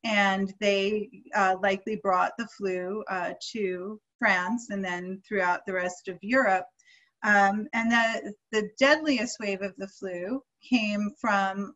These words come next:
August or September nineteen eighteen to early December. And in that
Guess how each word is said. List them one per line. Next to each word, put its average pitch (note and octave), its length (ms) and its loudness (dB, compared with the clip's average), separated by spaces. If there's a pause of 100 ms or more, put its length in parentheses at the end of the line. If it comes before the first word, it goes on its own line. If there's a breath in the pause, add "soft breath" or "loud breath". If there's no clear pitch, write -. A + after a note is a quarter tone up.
(100)
August A3 560 0
or G#3 60 -4
September A#3 680 0
nineteen G3 380 -6
eighteen G3 380 -8
to - 180 -8
early G3+ 300 -2
December. F#3 760 -4 (640 soft breath)
And G3+ 560 2
in A3 420 -4
that A#3 380 4